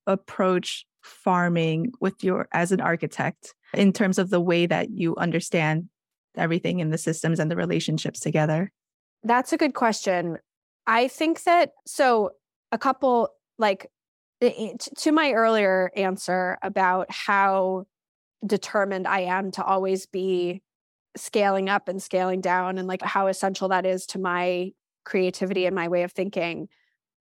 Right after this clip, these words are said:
Speaker 2: I think that I have always understood the practice of farming and the kind of day-to-day and seasonal realities of farming from, in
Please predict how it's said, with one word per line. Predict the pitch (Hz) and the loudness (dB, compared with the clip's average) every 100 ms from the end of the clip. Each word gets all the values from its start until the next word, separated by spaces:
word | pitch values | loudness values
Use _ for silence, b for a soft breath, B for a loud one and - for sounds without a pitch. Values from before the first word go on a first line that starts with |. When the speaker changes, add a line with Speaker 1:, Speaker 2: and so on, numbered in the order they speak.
| _ _ - | _ _ 0
Speaker 2:
I | 208 | 0
think | 214 240 240 | 2 -2 2
that | 233 208 - | 2 2 2
I | 202 | 2
have | 254 269 | 2 2
always | 226 196 208 196 | 2 4 2 0
understood | - 190 185 180 - 185 180 180 185 - _ _ | -2 0 -2 -4 -2 0 2 0 -4 -12 _ _
the | 180 160 - | -2 -2 -6
practice | - 156 - - 196 - | -4 -4 -4 -2 -2 0
of | 160 | -4
farming | - 170 190 202 247 311 311 - | -2 -4 0 0 2 2 0 -2
and | 196 190 185 | -2 -2 -2
the | 185 180 175 - - | 0 2 0 -4 -6
kind | 196 180 | -4 -4
of | 180 | -2
day-to-day | 175 180 185 175 185 180 170 - _ | -4 -2 0 0 0 -2 -4 -10 _
and | 185 175 | -8 -8
seasonal | - 190 185 185 180 175 175 180 _ | -4 -4 -2 -2 0 0 -2 -6 _
realities | 202 180 156 190 190 185 | -2 2 2 0 0 -4
of | |
farming | - 175 180 214 269 254 - | -4 -4 -2 0 0 -2 -6
from, | - 190 185 - | -4 -4 -4 -4
in | 185 175 | -6 -6